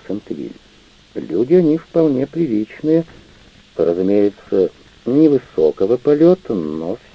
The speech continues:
всё-таки сама госпожа Пьерон из очень порядочной семьи.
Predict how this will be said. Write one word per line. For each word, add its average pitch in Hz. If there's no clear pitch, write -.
всё-таки 165
сама 85
госпожа 85
Пьерон 82
из 67
очень 90
порядочной 85
семьи. 65